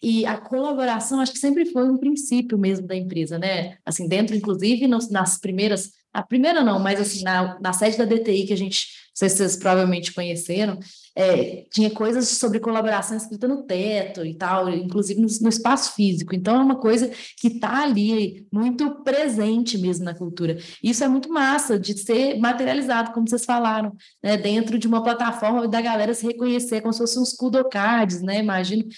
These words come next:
que pode, possa ter, inclusive, esse, esse mesmo sentido aí dos kudokards, né, dentro da, das metodologias ágeis, de reconhecimento mesmo das pessoas, né? Então, eu acho muito legal isso, que é realmente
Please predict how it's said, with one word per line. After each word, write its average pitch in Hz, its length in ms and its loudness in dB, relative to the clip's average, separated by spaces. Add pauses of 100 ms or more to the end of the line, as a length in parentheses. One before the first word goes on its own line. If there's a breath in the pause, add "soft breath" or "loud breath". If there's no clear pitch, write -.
(140 loud breath)
que 202 80 -6
pode, 208 400 2
possa 202 300 2
ter, 196 80 -2
inclusive, 202 640 0 (180 loud breath)
esse, 190 640 0
esse 202 280 -2
mesmo 208 260 2
sentido 226 640 0
aí 196 140 2
dos 208 180 -4
kudokards, 196 880 -4 (260 loud breath)
né, 180 120 2
dentro 202 240 2
da, 196 180 4
das 190 180 2
metodologias 202 800 2
ágeis, 185 480 0 (220 loud breath)
de 202 60 2
reconhecimento 226 840 2
mesmo 196 320 0
das 185 160 -4
pessoas, 180 640 -2
né? 185 100 -4 (360 loud breath)
Então, 208 140 2
eu 233 80 4
acho 254 220 0
muito 277 160 2
legal 269 380 0
isso, 240 240 0
que - 80 -6
é 226 160 0
realmente 240 640 0